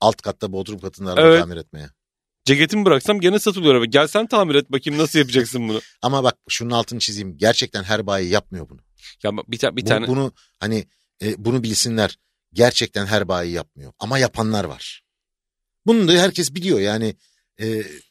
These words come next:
Speaker 1: bir telefonla öğreniyorsun çünkü. Ya, o da bayi arıyorsun.
Speaker 2: E, ö-, ilk zamanlarında yapsak mı yapmasak mı diyenlerin de bazıları artık yapmıyor. Çünkü diyor ki, "Yapmıyorum, yapmıyorum."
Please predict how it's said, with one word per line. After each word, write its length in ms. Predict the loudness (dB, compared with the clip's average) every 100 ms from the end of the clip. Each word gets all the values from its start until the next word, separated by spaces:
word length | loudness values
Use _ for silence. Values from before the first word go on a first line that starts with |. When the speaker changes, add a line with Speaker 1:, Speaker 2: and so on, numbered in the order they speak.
| _ _ _
Speaker 1:
bir 100 | 0
telefonla 420 | 2 4 2 2
öğreniyorsun 420 | 2 2 0 -4 -8
çünkü. 320 | -14 -20 _ _ _ _ _ _ _ _ -2
Ya, 100 | -2 0
o 120 | 4
da 120 | 6
bayi 340 | 6 4 6 4
arıyorsun. 340 | 4 -2 -12 _ _ _ -20 -20 _
Speaker 2:
E, 80 | -4 0 2 0 -2 -4
ö-, 180 | -4 -4 _ _
ilk 220 | -10 -2
zamanlarında 640 | 0 2 0 -2 -2 -4 -4 -12 _
yapsak 560 | -6 -6 -6 -8 -8 -6
mı 80 |
yapmasak 560 | -6 -6 -12 -10 -10 _
mı 200 | -16 -4
diyenlerin 720 | 0 0 0 -4 -4 -4 -2
de 200 | 0 -2 _ _ _ _ _ _
bazıları 420 | 0 0 0 0
artık 340 | -2 -2 -6 -2
yapmıyor. 340 | -2 -4 -10 -6
Çünkü 280 | -8 -8
diyor 140 | -8 -8
ki, 120 | -2
"Yapmıyorum, 420 | -2 0 -2 0
yapmıyorum." 500 | 0 0 2 2 0